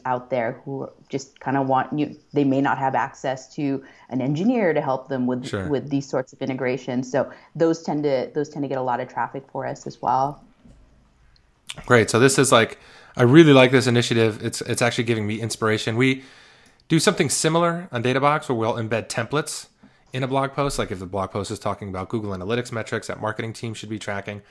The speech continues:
Speaker 2: right, we'll embed, like, a, a plug and play template that they can click and download and not have to set anything up themselves besides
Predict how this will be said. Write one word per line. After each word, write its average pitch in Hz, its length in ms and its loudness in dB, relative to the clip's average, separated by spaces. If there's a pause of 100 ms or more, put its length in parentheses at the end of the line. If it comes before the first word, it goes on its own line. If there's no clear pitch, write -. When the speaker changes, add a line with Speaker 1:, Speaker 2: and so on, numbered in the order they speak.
(260)
Speaker 2:
right, 104 220 -2
we'll 101 160 -4
embed, 98 240 -4
like, 95 220 -6
a, 92 240 -6
a 107 80 -8
plug 107 280 -2
and 98 100 -8
play 98 160 -4
template 101 360 -8
that 101 80 -6
they 87 80 -8
can 92 140 -16
click - 220 -8
and 92 100 -10
download 104 420 -6 (380)
and 117 80 -12
not 98 140 -4
have 98 140 -6
to 101 80 -8
set 104 200 -4
anything 98 300 -8
up 92 120 -10
themselves 110 400 -2
besides 92 500 -6